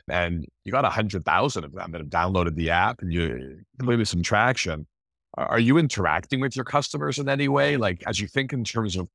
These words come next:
product, and as you think of going from the discovery phase into the transaction phase, and as you think about building out V three and V four to enhance your deliverable, which is always going to be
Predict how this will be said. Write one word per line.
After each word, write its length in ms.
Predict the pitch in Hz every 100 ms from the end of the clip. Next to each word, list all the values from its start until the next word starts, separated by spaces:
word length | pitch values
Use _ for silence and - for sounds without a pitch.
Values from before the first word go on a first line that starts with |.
| _
product, 520 | 117 107 90 73 - 85
and 140 | 78
as 100 | 82
you 60 | 90
think 240 | 95 90
of 120 | 85
going 320 | 82 90 85 87
from 180 | 87
the 60 | 82
discovery 640 | 76 - - 95 90 87
phase 500 | 82 92 85 82 82
into 540 | 165 165 95 87 82 80 _ _ -
the 80 | 104
transaction 720 | 101 90 87 95 92 - 87 -
phase, 340 | 78 71 78
and 100 | 90
as 120 | 80
you 80 | 90
think 200 | - 87
about 220 | 92 82
building 340 | 78 92 87 85
out 300 | 82 82 - _ _ -
V 220 | 95 98
three 360 | - 87 98 92
and 160 | 87
V 160 | 85 87
four 420 | - 98 95 87
to 120 | 80
enhance 540 | 80 82 90 92 90 -
your 500 | 85 82 80 80 85
deliverable, 640 | 85 87 90 101 85 80 78
which 160 | 78 90
is 100 | 80
always 340 | 95 110 90
going 260 | 90 85 82
to 80 |
be 400 | 82 85 82 76